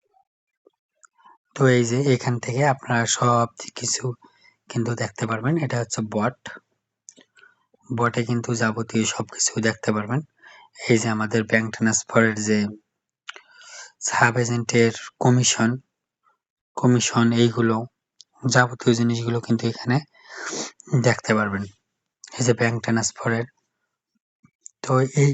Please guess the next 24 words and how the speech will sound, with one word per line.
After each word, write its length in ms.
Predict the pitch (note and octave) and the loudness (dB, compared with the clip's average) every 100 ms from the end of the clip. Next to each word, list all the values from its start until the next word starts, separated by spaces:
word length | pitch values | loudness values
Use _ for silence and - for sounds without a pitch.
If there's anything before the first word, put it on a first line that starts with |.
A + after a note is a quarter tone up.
| C#3 - - - _ | 0 -12 -18 -20 _
প্রত্যেকটি 440 | E3 D3 F#3+ - F#3+ | 2 4 4 4 0
সাব 300 | - D3 C#3 | 2 2 4
এজেন্টের 360 | C#3+ D#3+ E3+ D3 | 4 4 4 4
জন্য 140 | D3+ D3+ C3+ | 6 8 6
অবশ্যই 380 | C#3 - C#3+ C#3+ | 6 4 6 8
মনে 140 | B2+ B2 | 6 6
রাখবেন, 320 | A#2 G#2 C3+ F3+ - - - - - | 4 2 0 0 -8 -18 -18 -20 0
প্রত্যেকটি 500 | C#3+ - D#3 - E3 | 0 4 2 4 0
সাব 260 | - C3 C3+ | 4 4 4
এজেন্টের 380 | D3 C3+ D#3 C3+ | 0 2 2 4
জন্য 140 | C#3 C#3 | 4 4
এরকম 340 | C3+ C3 C3+ C3+ | 4 4 2 2
একটি 240 | - C3+ | 0 -4
করে 200 | - C3+ E3 | 2 4 6
আলাদা 260 | B2+ A#2 B2 A#2 - | 6 4 0 0 0
কিন্তু 260 | B2+ B2 D#3 - _ _ - - _ _ _ - | 0 2 0 -2 _ _ -20 -20 _ _ _ 2
প্যানেল 260 | C#3 C3 B2 - | 4 4 2 -2
থাকবে। 280 | G#2 G2+ A2 _ _ _ _ _ - | -4 -6 -12 _ _ _ _ _ 2
তো 20 | B2+ | 4
আমার 160 | C3 C3 | 4 2
সাব 200 | - B2+ A#2 | 2 2 4
এজেন্ট 240 | C3+ C3+ C3 | 2 2 2
যেহেতু 320 | B2+ C3 C3 B2+ B2 - | 2 2 4 2 2 2
চারটা, 420 | B2+ - - | 0 0 0